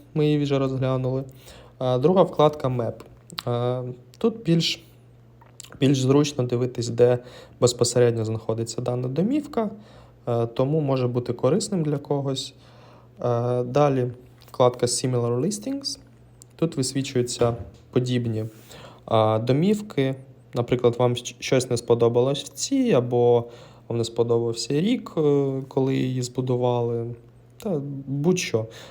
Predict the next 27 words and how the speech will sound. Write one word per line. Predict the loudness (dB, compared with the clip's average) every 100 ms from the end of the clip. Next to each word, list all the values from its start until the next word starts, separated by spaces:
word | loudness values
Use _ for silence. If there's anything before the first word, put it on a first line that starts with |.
| -8
Тут | -6 0
ви |
можете | 4 4 2 -2
знайти | -2 -4 -4 -2 -2 -2 -6 -16 0
подібні. | 0 0 -6 -8 -12 -8
Можливо, | -4 -2 -2 -2 -4 -12 -20 -20
щось | -8 -6
знайдете | -4 -4 -4 -8 -12
тут | -8
для | -4 -4
себе. | -2 -6 -6 -10 -16 -18 -16 -16 -12 0
А, | 2 2
далі | 4 4 6
є | 6
вкладка | 4 4 4 2 2 4 4
Mortgage | 4 4 4 2 0
Calculator, | -4 0 0 0 0 -2 -6 -8 -18 -4
яка | 0 8
є | 8
дуже | 8 4 0 2 2
зручною | 0 -4 -4 -2 -2
та, | -2 0
на | 0
мій | -2
погляд, | 0 2 2 0
найважливішою. | -2 0 0 -2 -2 -6 -8 -8 -12 -20 -20 -20 -20 -2
А, | 2 4 2